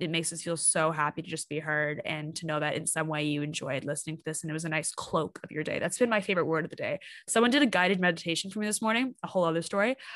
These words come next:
but they took, they were, like, talking about, like, find this beach and blah, blah, blah, this happy space, happy memory. They said, "Use this as a cloak throughout the day." And I thought that was so beautiful.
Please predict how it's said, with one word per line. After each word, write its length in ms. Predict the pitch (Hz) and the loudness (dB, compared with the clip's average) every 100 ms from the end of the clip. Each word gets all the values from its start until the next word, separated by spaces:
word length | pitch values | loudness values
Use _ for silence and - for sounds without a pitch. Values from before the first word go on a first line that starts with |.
| - - - | -16 -4 2
but 120 | 202 | 6
they 220 | 220 185 - | 6 6 -2
took, 240 | - 202 190 | -4 -2 0
they 140 | 185 | 2
were, 80 | 180 | 4
like, 260 | 170 156 - _ _ _ _ _ - - _ - | 4 0 -8 _ _ _ _ _ -14 -14 _ -4
talking 400 | 220 214 220 196 | -2 -2 -4 0
about, 160 | 185 | 0
like, 140 | 170 - | 0 -6
find 300 | 180 170 165 | -10 -6 -6
this 140 | 165 - | -4 4
beach 360 | 262 247 - | 6 6 4
and 100 | 175 | -2
blah, 140 | 165 151 | -4 -6
blah, 100 | 151 | -4
blah, 420 | 226 240 233 220 | 4 6 8 6
this 140 | 185 | 4
happy 320 | - 233 233 | 0 0 2
space, 300 | 214 - - | -4 -4 -4
happy 220 | - 185 185 | -4 -4 0
memory. 460 | 185 185 185 190 - - - - 202 | 2 2 2 0 -4 -14 -16 -8 -2
They 60 | |
said, 240 | 190 202 180 | 4 4 6
"Use 180 | 202 | 2
this 100 | 220 | 2
as 140 | 214 185 | 0 -2
a 60 | |
cloak 460 | 180 - - 175 175 | -6 -4 2 2 2
throughout 260 | - 160 - | 0 0 -2
the 80 | |
day." 220 | 160 156 156 | -4 -2 -2
And 100 | 165 | -4
I 20 | |
thought 160 | 175 185 | -6 -2
that 80 | |
was 180 | 190 185 | 0 0
so 200 | - 170 | 2 0
beautiful. 640 | 165 165 165 - - - | 0 0 0 -2 -6 -8